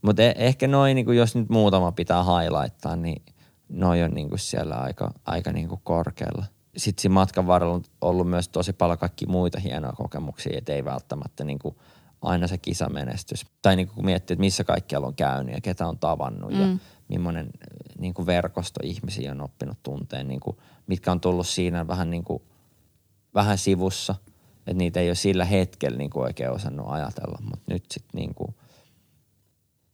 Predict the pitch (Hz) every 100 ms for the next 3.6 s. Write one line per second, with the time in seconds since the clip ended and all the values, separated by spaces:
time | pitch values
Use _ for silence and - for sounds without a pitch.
0 | _ - 87 87 90 85 92 92 - -
1 | 65 62 64 64 - - - - - -
2 | - - 113 - - 92 90 98 - -
3 | - - - - - -